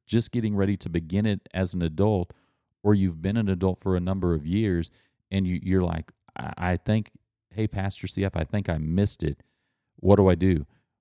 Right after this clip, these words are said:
What you do is you ask forgiveness you seek God, and then you start being obedient to what he's called you to do. And, and so, Nicole, again,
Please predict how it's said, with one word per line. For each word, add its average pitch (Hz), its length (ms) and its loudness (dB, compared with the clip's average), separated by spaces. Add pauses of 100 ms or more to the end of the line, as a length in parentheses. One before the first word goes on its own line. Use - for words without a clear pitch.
(120)
What 110 260 0
you 104 60 -4
do 107 300 4
is 87 180 4
you 95 140 6
ask 95 260 -4
forgiveness 90 580 -4 (480)
you 95 160 0
seek 110 300 -2
God, 95 460 -2
and 92 200 -2
then 92 100 0
you 92 180 -2
start 87 300 -4
being 87 200 -2
obedient 87 560 -2
to 95 80 -6
what 85 200 -2
he's 87 160 -6
called 80 320 -2
you 80 100 -6
to 78 120 -4
do. 76 320 -2 (400)
And, 104 160 0
and 101 200 0
so, 117 180 -2
Nicole, 110 440 2
again, 92 440 -2